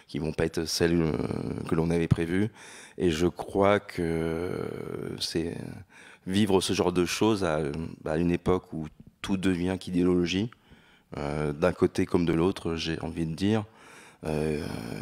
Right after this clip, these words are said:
qu'on puisse être encore dans la contradiction, euh, dans l'altérité,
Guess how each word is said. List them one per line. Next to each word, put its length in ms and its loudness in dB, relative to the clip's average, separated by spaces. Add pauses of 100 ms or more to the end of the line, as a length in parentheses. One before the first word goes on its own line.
qu'on 160 -8
puisse 320 -4
être 120 -2
encore 260 0
dans 80 2
la 80 0
contradiction, 1000 -2
euh, 160 -4 (480)
dans 80 0
l'altérité, 800 0